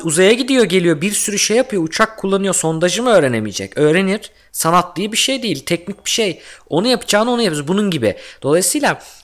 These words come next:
ben bir mühendisi psikolojiyi öğretmek, o öyle bakmasını sağlamaktan ziyade yapılıyor, yapılmıyor da değil işte. Bu yapay zekayı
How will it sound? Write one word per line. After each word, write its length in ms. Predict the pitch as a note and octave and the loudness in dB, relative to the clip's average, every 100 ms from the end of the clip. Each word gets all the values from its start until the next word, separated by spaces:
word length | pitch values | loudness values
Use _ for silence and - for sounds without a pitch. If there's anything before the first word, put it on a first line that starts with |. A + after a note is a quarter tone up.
| - | 0
ben 280 | D3+ G3 | 2 4
bir 40 | G3+ | 2
mühendisi 520 | G3 G#3 G#3 G3+ G#3+ | 0 2 0 -4 -6
psikolojiyi 560 | - - G3 G3 F#3 G#3 | -6 -4 -2 -2 0 0
öğretmek, 500 | G3 G3 - F#3+ F#3+ C#3 - - - _ | 0 -2 -4 -6 -6 -16 -16 -20 -20 _
o 240 | C3+ D#3+ | -2 2
öyle 260 | E3 G3+ F#3+ | 4 4 6
bakmasını 480 | F#3 F#3 F#3 - F#3 | 4 2 -4 -4 -2
sağlamaktan 840 | - F3+ F3 F3+ F3+ - A3 A3+ | -2 0 0 0 -4 -4 -2 -2
ziyade 220 | F3+ C3+ | 0 0
yapılıyor, 420 | C3+ D#3+ A#3 D4 | 2 0 2 2
yapılmıyor 400 | E3 C#3 F3+ F3 | 4 2 0 0
da 100 | F3 | 0
değil 120 | E3+ F3+ | -2 -4
işte. 240 | - G2 | -6 -6
Bu 60 | A2+ | -4
yapay 320 | B2 C#3+ C3 | -2 0 0
zekayı 640 | C3 - C3+ B2+ C3+ C3 | 0 -2 0 0 2 -2